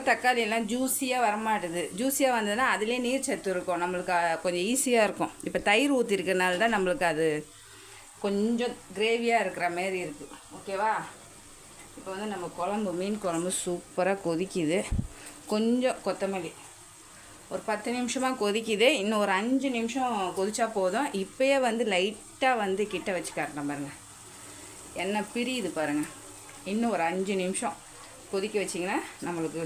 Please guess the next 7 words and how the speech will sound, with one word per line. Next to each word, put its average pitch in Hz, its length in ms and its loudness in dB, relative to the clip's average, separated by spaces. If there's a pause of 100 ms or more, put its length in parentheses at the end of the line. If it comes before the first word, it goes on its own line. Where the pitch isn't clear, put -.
மீன் 196 200 -4
குழம்பு 156 300 -2 (1080)
ரெடி 175 280 -2
ஆயிடும். 180 340 0 (320)
கொதிக்கட்டும். 185 500 -2 (3250)
சிக்கன் 233 340 -4
பார்த்தீங்கன்னா 202 440 0